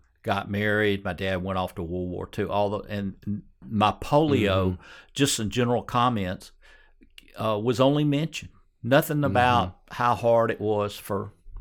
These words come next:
Speaker 2: Well, in,
Speaker 1: physical.
Speaker 2: in the grand scheme of problems they had to deal with, it probably wasn't the worst, if I had to imagine.
Speaker 1: Uh, r-, exactly. Yeah,
Speaker 2: So,
Speaker 1: that's a good way to put it.
Speaker 2: and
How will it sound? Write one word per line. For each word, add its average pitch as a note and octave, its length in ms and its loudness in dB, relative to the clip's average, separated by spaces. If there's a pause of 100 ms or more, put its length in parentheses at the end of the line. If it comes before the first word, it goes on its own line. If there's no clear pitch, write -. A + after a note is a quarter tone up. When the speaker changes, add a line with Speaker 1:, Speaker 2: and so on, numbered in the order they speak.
(120)
Speaker 2:
Well, A#2+ 140 4
in, B2 40 4
Speaker 1:
physical. - 320 -6
Speaker 2:
in A2 180 4
the G#2 80 4
grand A2 380 4
scheme G#2+ 340 0
of F2+ 160 -2
problems F#2 640 -2
they F#2 140 -2
had F#2 200 -2
to E2+ 80 -6
deal F#2+ 280 -2
with, F2 220 -2
it F2 140 -10
probably F2+ 560 -4
wasn't F2 440 -6
the E2+ 80 -8
worst, E2 600 -10 (280)
if - 100 -20
I F#2 80 -2
had F#2 240 -4
to F#2+ 100 -2
imagine. F2 440 -2
Speaker 1:
Uh, C3 220 2
r-, - 160 -8
exactly. F#2+ 540 -4 (300)
Yeah, G2 140 -4
Speaker 2:
So, F#2+ 280 -2
Speaker 1:
that's F#2 140 -4
a - 20 -16
good F#2 140 -8
way F2 140 -4
to F#2 60 -12
put - 180 -14
it. A#2+ 40 0
Speaker 2:
and G#2 160 0